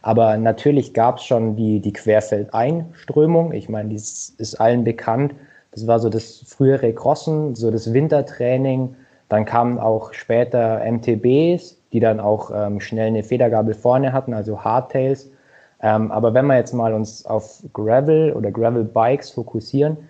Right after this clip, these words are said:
dann war der Treiber für diese Sparte, für diese Gattung ganz klar auch eine Technologie, und zwar Disc Brakes. Weil, ähm,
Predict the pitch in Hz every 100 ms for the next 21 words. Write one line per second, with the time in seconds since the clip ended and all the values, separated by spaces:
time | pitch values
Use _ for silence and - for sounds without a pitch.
0 | _ - 110 107 110 110 107 - 117 123
1 | 143 127 - 113 117 160 143 123 120 110
2 | 110 107 104 104 - - - 117 135 123
3 | 113 110 104 104 117 135 117 127 123 _
4 | _ _ _ 110 135 151 - - 113 135
5 | 120 117 117 107 113 - 107 107 98 165
6 | 139 92 - 101 101 123 160 - 98 92
7 | - - _ _ _ 98 101 101 101 95
8 | 107 101 104 104